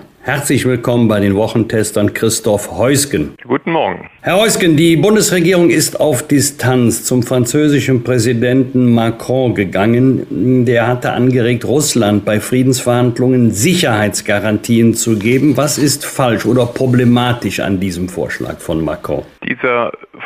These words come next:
Speaker 2: Vorschlag, ähm, suggeriert, dass wir in der Vergangenheit, ähm, Russland, ähm, äh, keine Sicherheitsgarantien gegeben haben, dass wir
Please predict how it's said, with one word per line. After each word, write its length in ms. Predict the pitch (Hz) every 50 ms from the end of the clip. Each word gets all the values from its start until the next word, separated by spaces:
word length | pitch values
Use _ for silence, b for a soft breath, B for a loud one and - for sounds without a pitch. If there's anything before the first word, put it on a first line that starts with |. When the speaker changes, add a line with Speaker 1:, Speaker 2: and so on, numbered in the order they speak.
| - -
Speaker 2:
Vorschlag, 500 | 131 131 131 - - 131 127 123 123 123 - - - - -
ähm, 340 | - 92 110 113 110 107 - - 104 110 -
suggeriert, 720 | 120 117 - 120 107 95 98 104 117 131 151 160 190 - - - - - B B B B B _ -
dass 140 | - 127 123 - -
wir 600 | 117 120 123 123 123 123 120 120 123 123 123 - - _ _
in 140 | - 117 120
der 260 | 117 113 110 104 - - - -
Vergangenheit, 800 | - 120 101 107 107 120 131 131 123 117 120 117 117 117 110 - - - B B B B B B -
ähm, 340 | - - 107 110 110 110 95 - - -
Russland, 500 | 117 120 - - 120 113 113 113 110 - - - - - -
ähm, 420 | - 98 104 104 101 104 101 101 95 92 101 101 B B B B B B
äh, 240 | - - - - -
keine 580 | - - - - 123 143 131 113 95 - - 101 101
Sicherheitsgarantien 1200 | 117 113 - 110 98 98 95 - - - 98 90 98 98 98 - - - 107 104 104 95 98 98
gegeben 460 | - 98 90 - 107 107 107 104 104 104
haben, 340 | 104 107 110 117 117 110
dass 140 | - 98 101 - -
wir 320 | 107 107 104 101 101 98